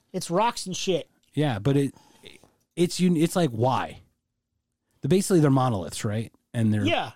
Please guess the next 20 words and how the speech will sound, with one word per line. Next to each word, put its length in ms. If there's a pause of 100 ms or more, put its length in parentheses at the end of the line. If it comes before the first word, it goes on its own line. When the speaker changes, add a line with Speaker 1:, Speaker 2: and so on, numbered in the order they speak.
(140)
Speaker 2:
they're 160
just 420
sitting 400
there, 300 (140)
and 140
you 120
go, 320 (100)
Speaker 1:
They're 100
chilling. 340 (520)
Speaker 2:
"Why?" 440 (200)
Speaker 1:
Yeah, 300
that's 280
the, 160
that's 280
what 80
I'm 180
interested 460
in, 60
is 120
why. 460